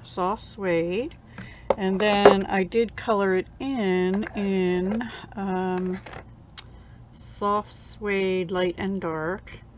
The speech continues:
and, um, the flowers I did in light and dark Daffodil Delight.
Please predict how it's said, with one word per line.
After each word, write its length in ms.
and, 520
um, 720
the 100
flowers 880
I 220
did 460
in 680
light 460
and 260
dark 640
Daffodil 600
Delight. 840